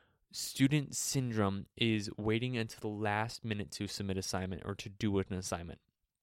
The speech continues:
which is literally just saying, "Student syndrome is procrastination to the max," which I found that really funny. I was doing some, like, lurking around, you know, going from one Wikipedia page to the other. I went from, like,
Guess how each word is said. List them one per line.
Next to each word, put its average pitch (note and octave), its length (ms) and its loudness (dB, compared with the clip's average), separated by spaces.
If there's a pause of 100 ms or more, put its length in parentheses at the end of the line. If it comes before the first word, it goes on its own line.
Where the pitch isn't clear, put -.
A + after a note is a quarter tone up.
(420)
which A3 180 2
is B2 120 0
literally B2+ 340 4
just A2+ 200 0
saying, G2+ 240 0 (260)
"Student C#3 500 6
syndrome A2+ 600 4 (360)
is B2+ 200 8
procrastination G#2 880 4
to G#2 100 0
the F#2+ 80 2
max," - 500 -6 (400)
which B2 240 2
I C3+ 160 8
found D#3 240 6
that C3+ 80 4
really B2+ 200 6
funny. B2 260 2
I A2+ 180 8
was A2+ 240 4
doing A#2 320 4
some, G#2+ 420 2
like, G#2 260 -2
lurking A2 440 -2
around, G2+ 480 -4
you G#2 80 -8
know, G2+ 140 -2
going G#2 260 0
from G2+ 260 -4
one G#2 160 0
Wikipedia G#2 480 -2
page G#2 300 -2
to - 60 -8
the G2+ 100 2
other. G2+ 160 4
I G2 60 6
went G2 200 2
from, G#2 140 -2
like, F#2+ 240 0